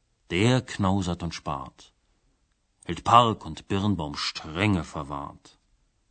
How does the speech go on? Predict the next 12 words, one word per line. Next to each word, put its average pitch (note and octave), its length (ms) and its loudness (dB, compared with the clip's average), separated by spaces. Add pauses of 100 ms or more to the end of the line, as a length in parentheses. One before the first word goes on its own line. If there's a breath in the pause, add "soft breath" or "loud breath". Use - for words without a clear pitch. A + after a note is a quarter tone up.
(920)
Aber A#2 480 2
der A2 220 -2
Alte, D2 560 -12 (840)
vorahnend D#2 840 2
schon C#2+ 460 -12 (880)
und G2 160 -4
voll B2+ 300 4
Misstrauen E2 880 -2
gegen E2 320 -8
den D#2 140 -8
eigenen D#2+ 460 -6
Sohn, D#2 440 -8